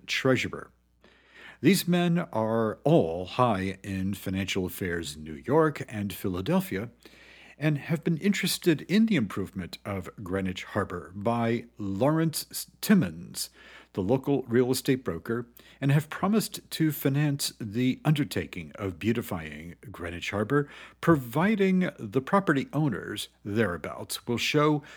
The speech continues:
their public spirit in aiding in all ways possible. This harbor can be made one of the prettiest harbors on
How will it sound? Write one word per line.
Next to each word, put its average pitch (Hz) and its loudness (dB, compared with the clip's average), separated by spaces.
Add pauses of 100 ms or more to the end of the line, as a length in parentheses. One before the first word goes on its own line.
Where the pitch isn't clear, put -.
(100)
their 143 2
public 185 -2
spirit - -4 (300)
in 131 0 (100)
aiding 101 -2 (100)
in 120 -4
all 151 0
ways 104 -4 (240)
possible. - -6 (1800)
This 139 6
harbor 180 4
can 170 2
be 175 2
made 147 2
one 131 2
of 92 -4
the - -8
prettiest 160 -2
harbors 98 0 (160)
on 101 -4